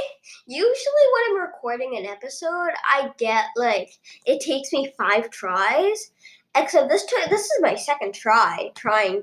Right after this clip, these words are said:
to, like, record this episode, so, I mean, I, I, I'm pretty happy. Though I said, like, I, I messed up at a few points, and a few, yeah, and, like,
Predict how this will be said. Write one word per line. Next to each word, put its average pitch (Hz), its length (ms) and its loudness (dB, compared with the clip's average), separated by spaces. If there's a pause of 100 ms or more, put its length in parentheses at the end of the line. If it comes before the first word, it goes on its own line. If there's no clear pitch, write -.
to, 208 180 -2
like, 180 240 -8
record 208 380 2
this 208 160 -4
episode, - 520 0
so, - 120 -2
I 349 840 -2
mean, 508 420 6 (260)
I, 494 160 2
I, 330 460 6
I'm - 80 -18
pretty 220 240 -2
happy. 269 440 2 (840)
Though 403 460 8
I 349 160 2
said, 294 240 0 (320)
like, 233 300 -8
I, 277 120 0
I 311 200 4
messed 440 340 -2
up 302 160 6
at 440 260 -2
a - 40 -12
few 415 260 4
points, 466 540 -2 (720)
and 277 260 6
a 277 60 -4
few, - 180 -10
yeah, 285 600 4
and, 277 80 0
like, 240 380 -2